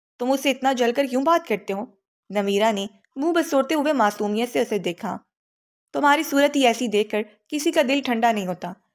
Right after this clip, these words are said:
वो संजीदगी से बोला और पाइप से पानी बाइक पर प्रेशर डालते हुए धोने लगा। "ताईजान कहाँ है मेरू?" नमीरा ने फिर से चिढ़ाया। "दफ़ा हो जाओ यहाँ से, वरना आज अपनी इस लंबी ज़बान से महरूम हो जाओगी,"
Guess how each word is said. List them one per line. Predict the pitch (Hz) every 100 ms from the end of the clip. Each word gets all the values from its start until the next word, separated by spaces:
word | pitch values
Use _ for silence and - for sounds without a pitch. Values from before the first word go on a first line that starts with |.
| _ 220
वो |
संजीदगी | 240 226 208 202 214
से | 208 202
बोला | 180 175 180 _ _ _ -
और | 196
पाइप | 196 196 226
से | - 190 - _ -
पानी | 277 294 330
बाइक | 240 269
पर | - 247
प्रेशर | 262 233 208 269
डालते | 226 190 185 247
हुए | 196 220
धोने | 214 190 185
लगा। | 180 180 185 _ _ _ _ -
"ताईजान | 247 247 269 294
कहाँ | 254 294
है | 320
मेरू?" | 208 190 190 _ _ _ _
नमीरा | 196 208 208 220
ने | 214 214
फिर | 208
से | - 247
चिढ़ाया। | 220 190 180 180 - _ _ _ _ _
"दफ़ा | 214 214 262
हो | 240
जाओ | 202 202 - _ _ 208
यहाँ | 220 190
से, | 185 190 - _ 254
वरना | 277 262
आज | 247 269
अपनी | 269 262
इस | 269
लंबी | 214 196 233
ज़बान | 202 190 208
से | 254
महरूम | 240 208 214 208
हो | 185
जाओगी," | 180 175 175